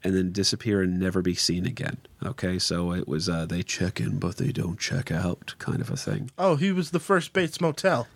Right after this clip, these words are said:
Speaker 1: Yeah, essentially.
Speaker 2: Oh, God.
Speaker 1: There's, an, again, another thing, too, where they, there is, um, there is people taking, uh, uh, homage to him, if you will, in almost every horror movie, 'cause this guy is terrifying.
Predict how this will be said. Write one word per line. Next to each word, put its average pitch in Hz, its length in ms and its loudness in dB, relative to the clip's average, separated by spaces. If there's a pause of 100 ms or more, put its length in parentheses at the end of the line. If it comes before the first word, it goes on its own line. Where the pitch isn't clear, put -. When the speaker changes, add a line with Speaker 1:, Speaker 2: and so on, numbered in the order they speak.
Speaker 1:
Yeah, 98 200 2 (160)
essentially. 151 540 2
Speaker 2:
Oh, - 40 -10
God. 165 340 4
Speaker 1:
There's, 104 260 2
an, 104 180 2
again, 107 380 4
another 104 300 2
thing, 123 200 2
too, 170 200 4
where 95 160 4
they, 92 160 4
there 92 340 2
is, 101 500 2
um, 98 760 0 (960)
there 101 240 4
is 98 220 4
people 101 560 0
taking, 95 460 0
uh, 90 440 0
uh, 62 120 -2 (180)
homage 135 420 0
to 92 80 2
him, 95 120 2
if 92 120 2
you 92 80 0
will, 95 160 2
in 90 80 0
almost 92 320 2
every 92 320 0
horror 104 280 0
movie, 85 220 -2
'cause - 200 -10
this 107 180 -2
guy 147 320 0
is - 260 -2
terrifying. - 760 -4